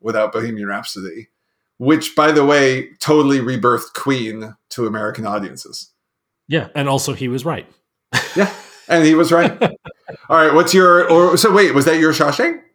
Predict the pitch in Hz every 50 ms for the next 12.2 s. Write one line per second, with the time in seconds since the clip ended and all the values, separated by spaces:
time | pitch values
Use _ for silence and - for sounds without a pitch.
0 | _ _ _ _ _ _ _ _ _ 113 131 127 123 123 123 120 120 113 95 98
1 | 98 _ _ _ _ _ _ _ _ _ _ _ - 123 123 139 131 - - -
2 | _ _ _ _ _ _ _ _ _ _ _ _ _ - 135 - 143 143 143 143
3 | 139 269 277 262 233 202 - - - 220 214 214 208 185 180 180 - 170 185 180
4 | 170 185 180 185 170 165 180 202 165 160 156 160 170 165 - - 160 147 143 -
5 | 147 165 175 175 151 127 - - 160 160 156 151 147 131 127 127 110 120 120 120
6 | 117 - - - 151 156 156 143 - - - - 135 131 131 123 123 123 120 123
7 | 120 - - - 139 120 117 117 120 110 120 113 104 104 104 - 117 107 101 98
8 | - - - 76 65 64 _ _ _ _ 120 120 120 135 131 - _ - 147 135
9 | 131 131 123 - 262 302 339 349 349 349 - - 247 262 277 - - - - -
10 | _ _ _ _ _ _ - 135 135 - - - - _ _ _ _ _ _ _
11 | _ _ _ - 135 139 135 135 147 147 170 151 - 170 151 147 139 - 156 143
12 | 143 131 -